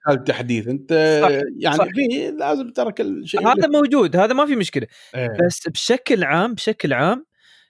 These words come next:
Speaker 2: إذا تحديث يعني في شيء كبير بينزل في، في الموديل معين هذا، أو في شيء تحديث على الكاميرا نفسها،
Speaker 1: مم.
Speaker 2: يقول لك، آه، عادي بعد، آه، كم من شهر بينزل على كل السيارات عندهم. ليش أنا أقول هالكلام؟ الحين أنت مثلا تشتري سيارة معينة من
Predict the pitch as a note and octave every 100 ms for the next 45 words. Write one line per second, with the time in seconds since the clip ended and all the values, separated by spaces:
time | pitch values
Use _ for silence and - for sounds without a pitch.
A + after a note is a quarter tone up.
0 | - D3 D3 D#3 D3+ D3 G#3+ - D3 B2+
1 | C#3 F#3+ F3+ - C#3+ - C3 D#3 A#2+ B2+
2 | C#3 B2 G#2+ A2+ A2 G#2+ - - - -
3 | - - - - - - A#2 A#2 A#2 B2+
4 | D3 B2+ B2 C#3 C3 A#2 B2+ B2+ A#2+ A#2+
5 | A#2 A2+ - C3+ B2+ - C3+ A2+ B2+ C3
6 | C3 A2+ A2 - C#3 C3 B2 D3 F#3+ -
7 | G#3+ F4 - _ B2 B2 A#2+ G#2+ F#2+ F#2+
8 | D3+ F3+ B3 - D#3+ B2+ - - - F#3
9 | A#3 E3+ D3 C#3+ - - D3+ C#3+ C#3+ -
10 | F#3 D#3+ - F#3+ A3+ G3 G3 G3 F#3 F#3
11 | A#3 A3 F3+ D#3 C#3+ C3+ A#2+ A#2 G#2+ G#2
12 | _ _ _ _ - F#3 D4+ B3 G#3 F3
13 | E3 D3+ - C#3+ D#3+ D#3 G3+ G3+ G3 A3+
14 | G#3 G3 - F#3+ - F3+ F#3+ E3 D#3+ G3+
15 | G#3 D#3+ D3+ D3